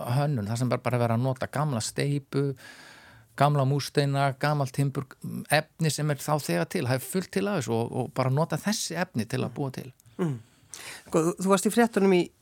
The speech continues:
Speaker 2: gær, held ég, eða fyrir dag. Þá voru að sýna, sko, tíu, hvað sagðirðu, tíu tonn á dag af rusli.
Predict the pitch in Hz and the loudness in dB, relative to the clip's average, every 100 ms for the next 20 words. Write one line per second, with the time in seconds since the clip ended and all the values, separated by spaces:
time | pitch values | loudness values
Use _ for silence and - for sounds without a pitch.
0 | _ 185 170 135 127 117 113 175 - - | _ 2 6 6 4 2 2 0 -6 -18
1 | - 147 143 127 110 - - _ _ _ | -2 2 2 4 2 0 -10 _ _ _
2 | - - - 175 175 180 175 - 202 190 | -20 -20 -2 4 6 6 4 2 2 4
3 | 143 139 - _ - - - 170 156 139 | 4 4 0 _ -20 -18 -4 2 4 4
4 | - _ - - _ _ _ _ - 240 | 0 _ -20 -20 _ _ _ _ -4 -2
5 | 269 269 - - - 180 170 139 127 131 | 0 2 0 0 -6 -4 0 0 0 -4
6 | - - 247 269 254 233 - - 277 151 | -8 -2 0 2 0 -2 -6 -2 2 2
7 | 120 - _ _ _ _ _ _ - 175 | 0 -4 _ _ _ _ _ _ -2 -2
8 | - 240 294 175 - - _ _ _ - | 0 0 0 -4 -14 -16 _ _ _ -2
9 | 98 269 - - | 0 0 -2 -8